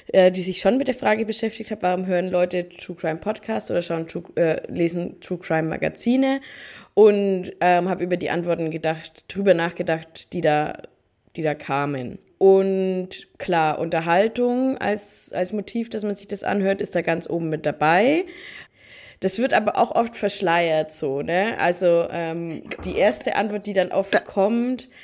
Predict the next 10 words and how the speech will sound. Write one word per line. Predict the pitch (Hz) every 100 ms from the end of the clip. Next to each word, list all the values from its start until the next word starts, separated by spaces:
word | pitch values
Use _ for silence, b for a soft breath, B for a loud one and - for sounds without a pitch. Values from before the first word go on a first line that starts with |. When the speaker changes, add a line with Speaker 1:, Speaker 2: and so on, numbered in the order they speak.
| B B B B _
Speaker 1:
ist, | - 208 190 - - - -
ja. | 175 170 196
Speaker 2:
Darf | 185
ich | 180
kurz? | - 175 B B
Ich | 143 -
find, | 180 220 226
Speaker 1:
Tobi? | 226 -
Speaker 2:
diese | 165 160
Be-, | - -